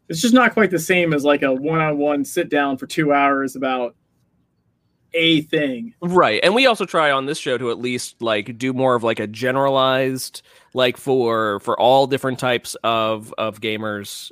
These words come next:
Speaker 2: uh, you know, for the
Speaker 1: I mean, all different types of gamers are welcome to, to,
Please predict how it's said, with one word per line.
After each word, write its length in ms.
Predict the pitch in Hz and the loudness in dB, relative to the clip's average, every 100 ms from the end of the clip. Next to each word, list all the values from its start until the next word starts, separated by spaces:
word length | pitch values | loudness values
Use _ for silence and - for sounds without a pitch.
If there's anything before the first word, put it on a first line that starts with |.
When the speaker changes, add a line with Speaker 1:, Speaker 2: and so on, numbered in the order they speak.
| _ | _
Speaker 2:
uh, 60 | 101 | -6
you 140 | 104 | -4
know, 220 | 98 87 | -4 -6
for 100 | 90 | -8
the 320 | 98 87 87 - | -8 -8 -8 -2
Speaker 1:
I 60 | 196 | 2
mean, 140 | 269 247 | 2 2
all 260 | 240 370 | 2 4
different 420 | 415 302 262 165 | 4 2 0 -2
types 240 | 214 202 175 | 0 0 0
of 80 | 165 | -2
gamers 420 | 180 170 151 143 | 0 0 -2 0
are 120 | 147 | 0
welcome 400 | 147 156 156 143 | 0 -4 -4 -4
to, 540 | 131 143 131 123 117 123 _ _ _ _ _ _ _ _ _ _ _ _ _ _ _ | -4 -4 -4 -4 -8 -14 _ _ _ _ _ _ _ _ _ _ _ _ _ _ _
to, 320 | - 139 131 | -4 -2 -2